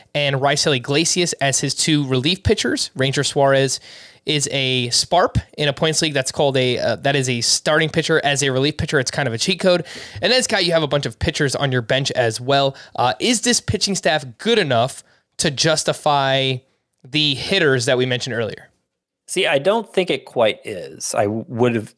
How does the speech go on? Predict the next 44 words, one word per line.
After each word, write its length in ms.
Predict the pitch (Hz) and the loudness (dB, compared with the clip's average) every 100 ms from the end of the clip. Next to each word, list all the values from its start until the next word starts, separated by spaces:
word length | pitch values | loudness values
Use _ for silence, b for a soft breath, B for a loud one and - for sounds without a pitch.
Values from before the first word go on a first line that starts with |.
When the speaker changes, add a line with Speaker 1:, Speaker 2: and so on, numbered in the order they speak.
| 123 | -2
Speaker 2:
I 120 | 113 | 0
would, 280 | 113 107 117 _ - | 0 -4 -6 _ -6
if, 160 | 131 131 | -4 -2
if 160 | 143 - | -2 2
there 100 | 151 | 2
was 180 | 160 143 | 2 2
a 220 | 131 127 | -2 -2
stronger 560 | - 123 127 139 139 | -2 0 2 2 2
number 240 | 131 127 120 | 2 0 0
five 380 | 113 107 123 120 | 2 4 2 2
than 140 | 107 | 0
Noah 180 | 104 104 | 2 0
Syndergaard, 760 | - 98 104 123 123 127 143 - _ - | -4 -4 0 4 4 2 -4 -14 _ -2
then 160 | 131 127 | 0 2
okay. 400 | 120 123 80 - _ _ _ _ _ _ _ - | 0 0 -2 -6 _ _ _ _ _ _ _ -16
But 480 | 107 117 120 - _ _ 131 | -2 0 0 -4 _ _ 2
everybody 680 | 143 131 120 110 104 95 | 2 4 2 2 2 2
went 180 | 92 92 | 0 -4
aggressively 560 | 87 92 87 95 101 92 | 0 2 0 -2 0 2
after 300 | 90 - 87 | 2 0 -4
starting 420 | - 92 87 85 _ _ - | 0 0 0 -8 _ _ -6
pitching 480 | 117 98 95 85 85 | -4 0 -2 -2 -4
in 220 | 110 95 | -4 0
this 220 | 95 - | 0 2
league, 200 | 98 95 | 0 2
and 100 | 208 | 0
it, 180 | - - _ | -2 -8 _
frankly, 360 | - 185 220 135 | -2 -2 2 2
in 60 | |
a 60 | 113 | 2
way 160 | 117 110 | 2 2
I've 100 | 120 | -2
never 200 | 110 107 | -2 -2
<laughs> 0 | |
seen 340 | - 120 110 | 0 -2 -4
before. 480 | 90 - 80 - - B B B B B B - | -8 -10 -8 -10 -12 B B B B B B -2
Um, 420 | 92 87 87 - - | 0 2 0 -6 -4
so 520 | - - 113 104 104 | -2 2 4 4 2
I 160 | 117 107 | 0 0
don't 280 | 117 131 - | 2 0 0
think 280 | - 117 | -4 -2
my 100 | 110 | -2
pitching 320 | 104 113 - 101 | -2 -2 -4 -6
stand, 460 | - 104 101 101 | -4 -2 -2 -6